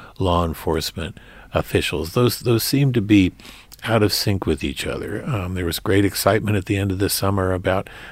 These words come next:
the new, new sources of funding, not just from the feds, but from the state as well. Um, but then it seems that the, these offices are still,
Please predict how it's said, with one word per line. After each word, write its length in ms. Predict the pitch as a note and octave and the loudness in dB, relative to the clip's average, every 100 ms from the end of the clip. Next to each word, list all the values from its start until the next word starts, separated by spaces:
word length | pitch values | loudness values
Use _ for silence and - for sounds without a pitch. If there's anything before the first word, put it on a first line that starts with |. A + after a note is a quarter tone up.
| - - | -10 -4
the 100 | G2+ | 0
new, 480 | G2 G2+ G2+ G2 - | 4 6 6 4 -2
new 320 | F2 A2+ G#2+ | -4 0 0
sources 500 | - G#2+ G2 G#2 F2+ | 2 4 4 4 0
of 100 | F#2 | -2
funding, 560 | - G2+ G2 G2 G2 F2+ | 0 2 2 2 0 0
not 180 | F2+ F2 | -2 0
just 240 | A2 - | -2 -2
from 180 | - G2 | -2 -2
the 100 | F#2 | -2
feds, 380 | - F#2+ F2+ G2 | 0 0 0 -2
but 140 | F2 | -4
from 240 | - F#2 F2+ | -2 -4 -2
the 80 | |
state 340 | E2 - F2 F2 | -4 -2 -2 0
as 180 | F2 - | -2 -2
well. 280 | F2+ F2 - - - - | 0 -2 -4 -16 -14 -6
Um, 300 | G2 F2+ F2+ | -2 0 0
but 140 | F2 | 0
then 260 | G2 F#2+ F#2+ - - - | 0 0 -2 -8 -20 -6
it 120 | - | -6
seems 320 | - G2+ F#2 | -2 -2 0
that 140 | G2+ E2 | -2 0
the, 160 | F#2+ | -2
these 320 | F#2 F#2+ F2 | 0 -2 0
offices 480 | F2+ F2 - F#2 F2 | 2 0 -2 -4 -2
are 100 | E2+ | -2
still, 520 | - - F#2+ F#2+ F2+ | -4 -2 0 0 -2